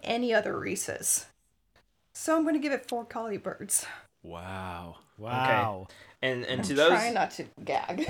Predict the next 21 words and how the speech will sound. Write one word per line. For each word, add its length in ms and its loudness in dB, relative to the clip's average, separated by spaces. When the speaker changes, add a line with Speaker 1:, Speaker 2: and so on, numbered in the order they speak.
Speaker 1:
<laughs> 120 -2
Speaker 4:
also, 360 10
the 120 8
listeners, 600 2
um, 320 0
we 140 -2
had 220 6
a 40 0
discussion 560 2
before 340 4
we 140 2
hit 200 -2
record 500 2
on 400 -4
our 220 -2
number 320 -4
four. 440 -6
Um, 520 -2
on 120 2
our 140 2
list 500 0